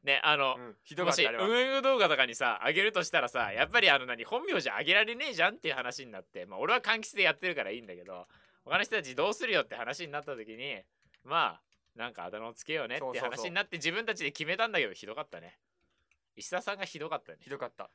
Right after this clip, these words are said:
Speaker 1: 石田さんはどうしたんだろうね。
Speaker 2: まあ、実質積んでるからな、あの人は。
Speaker 1: うん、でもあの、あ、あのアピールを自分からしなくてもいいと思う。
Speaker 2: そうそうそう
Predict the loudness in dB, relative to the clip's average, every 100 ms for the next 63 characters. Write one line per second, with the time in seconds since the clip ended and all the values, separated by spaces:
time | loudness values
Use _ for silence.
0 | _ -10 -6 -4 -2 2 4 2 0 -6
1 | -4 -4 -4 -4 -10 -18 _ _ _ 0
2 | 2 2 2 0 -2 -6 -12 -14 -14 -6
3 | -4 -2 0 0 0 -2 -4 -6 -4 -6
4 | -6 -12 -14 -8 -4 -2 -2 4 6 6
5 | 6 6 4 4 0 0 -2 -4 4 4
6 | 4 6 8 8 8 6 4 2 2 -2